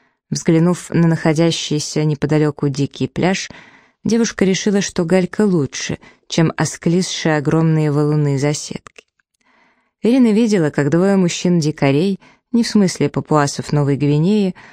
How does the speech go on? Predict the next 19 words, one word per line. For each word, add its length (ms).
а 80
вполне 340
цивилизованные 840
личности, 640
просто 340
отдыхающие 680
в 80
частном 420
секторе, 580
спрыгивают 680
с 120
огромного 640
камня 400
в 60
воду, 400
и 100
про 160
себя 320
подумала: 580